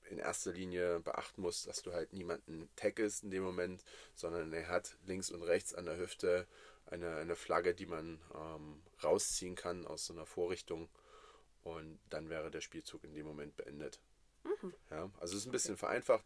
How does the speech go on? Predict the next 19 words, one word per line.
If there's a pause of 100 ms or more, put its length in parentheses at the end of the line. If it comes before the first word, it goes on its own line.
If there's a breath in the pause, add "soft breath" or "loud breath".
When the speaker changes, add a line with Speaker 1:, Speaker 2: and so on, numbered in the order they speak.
(360 loud breath)
Speaker 1:
Skill-Wettbewerbe
gibt's
auch
verschiedene. (380 loud breath)
Äh,
es
gibt
immer (140)
Dodgeball
zum
Beispiel.
Das
ist
ganz
lustig,
kann
man
mit
Völkerball,